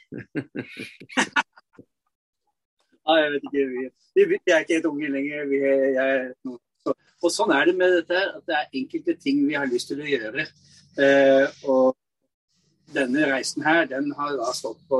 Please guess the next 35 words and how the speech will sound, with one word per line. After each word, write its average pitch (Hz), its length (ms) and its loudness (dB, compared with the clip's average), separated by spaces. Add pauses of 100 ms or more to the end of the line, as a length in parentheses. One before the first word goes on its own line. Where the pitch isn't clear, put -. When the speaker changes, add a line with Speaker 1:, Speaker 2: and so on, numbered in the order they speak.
Speaker 2:
det 120 140 -10
jeg 131 160 -2
kaller 123 340 -6
min 131 240 -4
bucket 127 420 -6
list, - 300 -2
eller 123 400 -6
ting 135 220 0
jeg 131 80 -6
gjerne - 360 -8
vil 127 200 0
gjøre - 240 -8
før 107 180 -6
jeg 98 140 -2
tar - 180 -2
siste - 340 -2
fergen, 127 460 0
ikke - 160 -10
sant? - 300 -6 (340)
Speaker 1:
Ja. 110 160 -10
Speaker 2:
Og 113 240 -12
sånn 330 240 2
er - 60 -8 (680)
det. 131 440 2
Det 135 120 -4
å 147 80 -6
seile 123 560 -2
til, 135 400 2
eh, 127 240 0 (240)
til 139 80 -6
Tromsø, - 400 0 (400)
det - 140 -14
er, - 260 -2
har 151 220 -2
stått - 400 -18